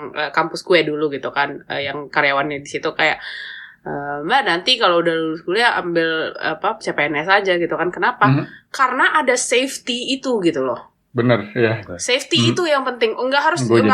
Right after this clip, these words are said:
Speaker 1: harus P N S.
Speaker 2: ingat, ya.
Speaker 1: Apapun itu, eh, bi-, intinya adalah kan selalu biasanya diarahkan ke satu bidang tertentu atau satu pekerjaan tertentu gitu. Karena
Speaker 2: Ya.
Speaker 1: keamanan ini, ada security ini yang kayak, ya orang tua mau kasarnya kayak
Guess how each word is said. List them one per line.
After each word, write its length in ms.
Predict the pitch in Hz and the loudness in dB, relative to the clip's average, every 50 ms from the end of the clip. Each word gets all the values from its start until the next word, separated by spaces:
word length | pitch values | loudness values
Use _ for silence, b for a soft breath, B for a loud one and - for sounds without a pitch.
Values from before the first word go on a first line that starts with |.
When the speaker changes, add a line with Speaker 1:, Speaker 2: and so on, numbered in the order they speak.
| - | 4
Speaker 1:
harus 80 | - - | 2 2
P 60 | - | 2
N 100 | 254 240 | 2 2
S. 0 | |
Speaker 2:
ingat, 160 | - 190 - | 2 0 0
ya. 80 | - - | 2 2
Speaker 1:
Apapun 300 | - 359 349 349 370 330 | 2 2 2 0 0 -2
itu, 220 | 285 277 269 220 196 | -2 0 2 2 2
eh, 280 | - 208 208 214 226 226 | 4 4 4 4 4 2
bi-, 180 | 214 214 - - - - | 0 -2 -8 -12 -8 -6
intinya 340 | 220 254 254 269 269 302 349 | -4 -4 -2 -2 0 0 0
adalah 280 | 349 302 285 262 254 254 - | 2 2 4 2 2 2 2
kan 180 | - 302 339 | 2 0 2
selalu 240 | 392 - 320 269 262 240 | 2 2 2 2 2 4
biasanya 260 | 254 254 269 277 302 | 2 0 0 -2 -4
diarahkan 460 | 277 247 214 208 196 - - 254 254 269 | -2 0 2 2 2 2 2 2 2 2
ke 160 | - - - - - B B B B B B _ _ _ _ _ | 0 -6 -8 -8 -8 B B B B B B _ _ _ _ _
satu 260 | - - 269 262 370 294 | -4 0 0 2 2 2
bidang 320 | 247 247 226 196 226 233 | 2 2 2 2 2 2
tertentu 600 | 226 233 - - 226 233 226 262 214 - - - _ _ _ | 2 2 2 2 0 0 2 2 2 2 0 -2 _ _ _
atau 180 | - 175 - | -2 0 0
satu 200 | 220 - 214 202 220 | 0 0 0 0 -2
pekerjaan 400 | 214 - 214 208 214 175 180 180 | -2 -4 -2 0 2 2 2 2
tertentu 380 | 185 180 180 202 185 196 208 - | 0 0 0 0 -2 -2 -2 -2
gitu. 180 | 165 160 - 165 | -4 -4 -6 -6
Karena 340 | - - 233 - 311 359 440 440 - - - | -4 0 0 0 2 2 2 0 0 -4 -6
Speaker 2:
Ya. 160 | - 233 - - | -4 -4 -4 -2
Speaker 1:
keamanan 680 | - 294 285 - 262 285 285 294 285 285 294 294 294 | 0 0 2 2 2 2 2 2 2 2 0 0 0
ini, 260 | - 330 339 320 302 | 0 0 0 0 0
ada 200 | 294 - 262 240 | 0 0 0 0
security 680 | 254 - 277 269 - 277 269 269 269 269 - 269 262 247 | 0 -2 -2 -4 -4 -4 -4 -4 -6 -6 -6 -4 -4 -4
ini 240 | 254 262 285 294 294 | -4 -4 -6 -4 -4
yang 180 | 294 277 269 | -2 -4 -2
kayak, 440 | 269 262 254 240 233 226 220 - - - | -2 -2 -2 0 0 0 0 -2 -2 -6
ya 240 | 247 247 247 240 | -4 -2 0 2
orang 220 | - 240 240 240 240 | 2 2 2 0 0
tua 300 | - 294 339 370 370 - | 0 0 2 2 2 0
mau 460 | 269 254 240 233 233 233 233 240 240 | 0 0 2 2 2 0 -2 -6 -10
kasarnya 340 | - - 226 240 247 285 320 | -8 -8 -4 0 2 2 2
kayak 220 | 330 311 262 - | 2 0 -2 -2